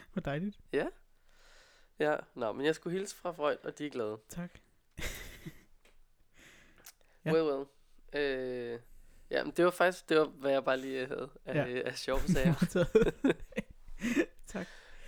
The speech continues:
Speaker 2: Jeg synes, du skal tage en rulle toiletpapir med til dem næste gang, vi ser dem.
Speaker 1: Jamen, det vil jeg med glæde gøre,
Speaker 2: Jeg ved
Speaker 1: hvis
Speaker 2: ikke,
Speaker 1: de
Speaker 2: hvornår
Speaker 1: skal,
Speaker 2: det er.
Speaker 1: hvis de skal på nathike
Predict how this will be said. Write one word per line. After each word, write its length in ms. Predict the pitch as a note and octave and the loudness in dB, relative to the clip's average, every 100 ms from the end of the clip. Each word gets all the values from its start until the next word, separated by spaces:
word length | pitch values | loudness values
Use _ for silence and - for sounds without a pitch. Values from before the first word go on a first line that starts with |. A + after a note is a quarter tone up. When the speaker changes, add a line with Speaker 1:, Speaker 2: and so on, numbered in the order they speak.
| - - - - | -16 -16 -6 -2
Speaker 2:
Jeg 80 | C#3+ | 0
synes, 160 | E3+ | 0
du 60 | E3 | -4
skal 160 | - C#3 | -10 0
tage 160 | C3+ | 2
en 60 | B2 | 2
rulle 180 | B2 A#2+ | 0 -2
toiletpapir 500 | B2 B2 C#3 C3+ A#2 | -4 -4 -6 -4 -4
med 200 | A#2+ B2+ | -4 -6
til 180 | C3 | -6
dem 80 | B2 | -6
næste 180 | A#2+ - | -8 -6
gang, 160 | C3 A#2+ | -8 -8
vi 40 | |
ser 160 | C3 - | -8 -8
dem. 100 | - | -6
Speaker 1:
Jamen, 120 | D3 | -2
det 120 | F3 | 0
vil 60 | E3+ | 0
jeg 80 | |
med 100 | D3 | -2
glæde 200 | C3+ C#3+ | -4 -4
gøre, 120 | C#3 B2+ | -4 -4
Speaker 2:
Jeg 80 | B2 | -4
ved 60 | |
Speaker 1:
hvis 100 | C3+ | -4
Speaker 2:
ikke, 100 | D3+ | -4
Speaker 1:
de 40 | - | -4
Speaker 2:
hvornår 160 | D3 | -2
Speaker 1:
skal, 100 | C#3 | -2
Speaker 2:
det 60 | C3+ | -4
er. 40 | |
Speaker 1:
hvis 100 | C#3 | -6
de 120 | - | -6
skal 160 | C#3+ C#3+ | -6 -6
på 80 | C3+ | -6
nathike 300 | C#3 D3+ | -6 -6